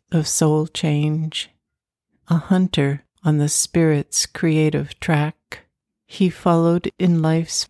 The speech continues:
fine and mighty trails, pursuing her sealed, formidable delight in a perilous adventure without close. At first,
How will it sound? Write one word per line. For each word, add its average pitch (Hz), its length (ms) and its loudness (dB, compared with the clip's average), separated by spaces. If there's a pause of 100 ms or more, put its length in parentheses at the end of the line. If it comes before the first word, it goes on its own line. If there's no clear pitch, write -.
fine 156 500 2
and 151 220 0
mighty 156 320 2
trails, 160 840 -2 (600)
pursuing 180 640 0
her 165 240 -2
sealed, 151 840 0
formidable 156 680 0
delight 151 840 -2 (560)
in 170 160 4
a 156 80 4
perilous 151 840 0
adventure 147 720 -2 (240)
without 151 460 0
close. 151 840 0 (1300)
At 165 140 0
first, - 640 -2